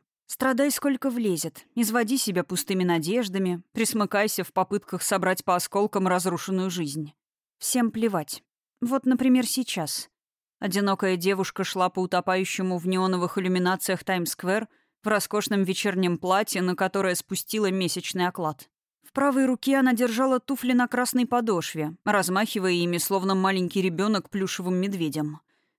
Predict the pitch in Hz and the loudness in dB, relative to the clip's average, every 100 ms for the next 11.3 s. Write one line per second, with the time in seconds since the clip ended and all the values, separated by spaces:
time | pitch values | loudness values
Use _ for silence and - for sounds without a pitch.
0 | - 226 233 285 294 269 220 226 233 233 | -2 2 4 4 4 4 4 4 4 4
1 | 214 170 143 - - _ _ - 285 262 | 0 -2 -6 -12 -20 _ _ 0 2 2
2 | 277 269 254 240 185 247 247 156 156 170 | 2 2 4 4 4 2 2 0 -6 -6
3 | - 220 208 220 214 208 202 196 196 202 | -2 0 0 0 0 0 2 0 0 0
4 | 190 196 196 196 190 190 175 - 196 240 | 2 2 0 0 0 0 -2 0 0 2
5 | 165 - _ _ - 208 190 190 185 185 | 0 -4 _ _ -4 -2 0 -2 2 2
6 | 175 196 190 185 175 165 - 190 202 - | 2 0 -2 -2 0 -2 0 0 0 0
7 | 175 - 180 175 170 165 - 208 - 185 | -2 0 0 2 2 0 -2 -2 -2 -2
8 | 160 - 170 151 185 175 156 143 147 151 | -2 -4 -6 -4 -2 0 0 0 -2 -4
9 | - _ _ _ _ _ - 190 190 190 | -12 _ _ _ _ _ -6 0 2 2
10 | 190 - 190 180 185 180 180 165 - - | 0 -2 -2 0 -2 -2 -4 -4 -6 -4
11 | 208 202 175 | 0 0 -2